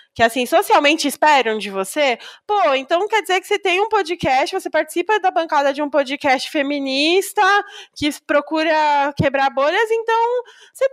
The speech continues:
tem que falar sobre X coisa, você tem que saber sobre Y coisa, e isso tá gerando um, uma cobrança nesse momento, que, cara, somado com esse ter que brincar, porque, pô,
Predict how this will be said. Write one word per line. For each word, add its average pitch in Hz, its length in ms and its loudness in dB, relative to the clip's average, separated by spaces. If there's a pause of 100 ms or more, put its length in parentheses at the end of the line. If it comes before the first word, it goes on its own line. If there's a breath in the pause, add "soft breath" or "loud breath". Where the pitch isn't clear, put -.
tem 494 260 2
que 622 120 -2
falar 311 420 0
sobre 285 580 -2
X 320 380 0
coisa, 254 360 -2
você 370 280 0 (100)
tem 480 260 0
que 523 220 0
saber 294 380 0
sobre 294 380 -2
Y 285 340 -2
coisa, 233 360 2
e 247 380 -4
isso 349 340 -2 (460 loud breath)
tá 262 140 0
gerando 311 480 0
um, 320 720 0
uma 262 160 0
cobrança 320 840 0
nesse 311 260 -2
momento, 277 680 -2
que, - 180 -14
cara, 415 280 2
somado 311 500 0
com - 100 -4
esse 339 200 -2
ter 359 260 0
que 427 140 -2
brincar, 330 420 0
porque, 370 240 -2
pô, 339 160 -2